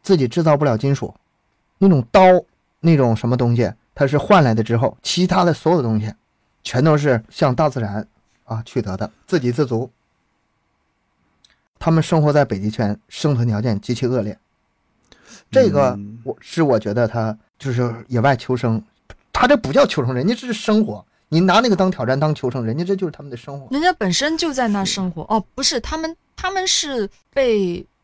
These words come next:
Speaker 3: 追杀到那个，然后在那边定居的。
Speaker 1: 啊，对，对，对。
Speaker 3: 没有，这个我小时候就听说过了。
Speaker 1: 这个因纽特人呢，有人管他们叫爱斯基摩人，爱斯基摩人，他们自己是不喜欢这个称呼的。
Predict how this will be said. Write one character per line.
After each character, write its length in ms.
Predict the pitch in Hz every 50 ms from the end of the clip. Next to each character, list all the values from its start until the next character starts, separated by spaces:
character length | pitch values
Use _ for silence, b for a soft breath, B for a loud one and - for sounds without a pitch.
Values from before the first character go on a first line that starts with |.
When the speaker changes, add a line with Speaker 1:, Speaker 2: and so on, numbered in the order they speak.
| _ _ _
Speaker 3:
追 180 | - 294 285
杀 280 | 285 - 330 302 285 294
到 160 | 285 285 254
那 180 | 220 226 214 196
个， 160 | 180 170 170
然 100 | 165 165
后 120 | 175 196
在 160 | 185 202 202 196
那 80 | 190
边 140 | 175 185 185
定 220 | 165 151 151 147 143
居 100 | 143 175
的。 60 | 165
Speaker 1:
啊， 20 | 147
对， 160 | 143 139 127
对， 0 |
对。 180 | - 131 123 113 - _ _
Speaker 3:
没 100 | - 240
有， 160 | 269 269 247
这 120 | 214 - 381
个 80 | 330
我 80 | 277 269
小 240 | - - 247 180 165
时 120 | 165 208
候 60 | 220
就 140 | 208 220 220
听 300 | 196 - - - 214 196
说 240 | 190 - 196 185 180
过 160 | 180 180 165
了。 100 | - - - _ _ _ _ _ - - _ _ _ _ _ _ _ _
Speaker 1:
这 80 | -
个 80 | 226 233
因 180 | 214 226 240 240
纽 140 | 208 131
特 160 | 110 - - 170
人 140 | 135 123
呢， 180 | 127 143 151 147 - _ _ _ _ _ _ _ _ _ _ _
有 120 | - 147 135
人 140 | 135 160 180
管 140 | 165 127
他 80 | 117 123
们 60 | 135
叫 140 | 131 151 139
爱 180 | 123 - 160 156
斯 120 | - -
基 200 | 151 - - 110
摩 200 | 113 127 120 117
人， 240 | 123 113 98 101 107 - _ _
爱 100 | 160 156
斯 140 | - 160
基 120 | 143 - 156
摩 200 | 151 139 120 113
人， 200 | 101 95 101 - _ _ _ _ _ _ _
他 140 | _ - 208
们 80 | 208 208
自 120 | 208 233
己 120 | 196 139 117
是 80 | 139
不 120 | 147 180 190
喜 140 | 170 -
欢 80 | 117 113
这 80 | 113 113
个 60 | 113
称 200 | - - 120 117
呼 140 | 123 110 107
的。 160 | 107 98